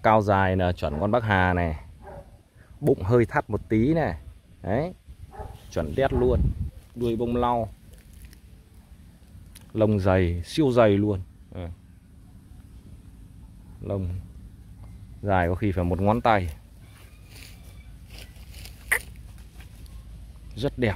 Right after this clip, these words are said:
luôn. Đúng mà nói mà nhà mà ít chó, giữ lại con này nuôi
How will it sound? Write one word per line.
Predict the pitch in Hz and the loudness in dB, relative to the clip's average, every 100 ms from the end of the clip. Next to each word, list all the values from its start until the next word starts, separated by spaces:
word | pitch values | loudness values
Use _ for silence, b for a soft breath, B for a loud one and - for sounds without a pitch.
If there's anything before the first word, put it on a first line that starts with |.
| - | -2
luôn. | 104 98 80 - - - - - - - - - - - - - - - - - - - - - - - - | -4 -4 -6 -10 -16 -16 -18 -16 -14 -14 -16 -16 -16 -16 -16 -16 -16 -16 -16 -16 -16 -16 -16 -16 -16 -14 -8
Đúng | 104 151 | -4 -2
mà | 135 | 0
nói | 95 101 | 2 2
mà | 117 98 85 82 80 | 2 0 0 0 -2
nhà | 80 90 90 82 | -2 2 2 2
mà | 80 | -2
ít | - 113 - | -2 -4 -2
chó, | 101 101 123 98 76 | 2 2 0 -4 -4
giữ | 101 120 | -4 -4
lại | 104 85 | -4 -2
con | 98 95 | -2 -2
này | 87 | -2
nuôi | 85 101 95 90 | -2 0 0 -2